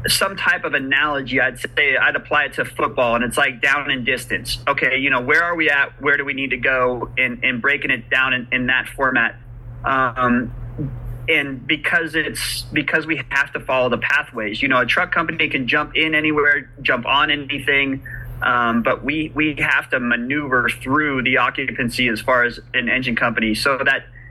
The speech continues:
down and distance is really kind of in-, important for me. So, um, in the word transitional attack has, uh, obviously been handcuffed to that,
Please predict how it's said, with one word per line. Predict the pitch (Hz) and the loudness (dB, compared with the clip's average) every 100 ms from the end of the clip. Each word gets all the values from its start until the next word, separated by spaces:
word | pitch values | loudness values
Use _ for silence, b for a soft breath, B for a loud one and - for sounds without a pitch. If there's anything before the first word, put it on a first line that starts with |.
| - 117 | -16 -4
down | 139 147 156 | 0 2 0
and | 139 | 0
distance | 131 151 147 127 | 0 0 0 0
is | 120 | 2
really | 113 139 127 | 2 2 2
kind | 143 131 123 | 0 2 2
of | |
in-, | 117 113 - | 2 -2 -2
important | 131 117 170 143 135 | -2 0 0 0 0
for | 127 | -2
me. | 120 | 0
So, | 120 160 143 127 B B B - - - | 0 2 0 -2 B B B -8 -8 -2
um, | 139 131 123 123 139 - - - - - - - 113 | 0 2 2 2 0 -4 -6 -6 -6 -4 -4 -4 0
in | 165 160 - - - - 156 151 147 | 2 0 -4 -10 -8 -2 -2 -2 -2
the | 180 175 170 | 2 2 4
word | 156 147 180 196 202 - 190 156 | 4 4 4 4 4 2 -2 -2
transitional | - 175 156 139 170 - 170 156 131 | 0 0 0 0 0 2 2 2 2
attack | 123 - - 170 143 - | 0 -2 0 0 0 -2
has, | - 151 139 131 - - - | -2 0 -2 -6 -14 -16 -2
uh, | 123 110 110 104 | 2 4 2 2
obviously | 147 160 156 - 156 | 2 2 0 0 -2
been | 123 143 135 120 - - - - - - | 2 2 2 -2 -6 -16 -14 -10 -8 -2
handcuffed | - 175 170 - 156 127 - | 0 2 0 0 0 -2 -2
to | - 185 165 143 | -2 -2 0 2
that, | 131 120 | 2 0